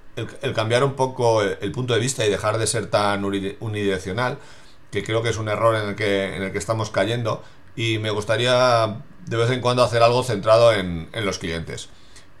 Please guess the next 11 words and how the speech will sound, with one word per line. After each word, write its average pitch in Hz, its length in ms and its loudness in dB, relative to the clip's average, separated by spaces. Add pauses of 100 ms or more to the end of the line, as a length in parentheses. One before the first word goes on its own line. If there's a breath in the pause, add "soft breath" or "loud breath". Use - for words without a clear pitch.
(100)
Yo 123 300 4
ya 131 160 6
no 127 120 4
hago 117 200 6
trabajos 104 340 0
freelance, 143 460 2
no, 101 460 2
no 101 100 -2
busco - 220 -4
proyectos, 139 580 0
no, 90 560 -2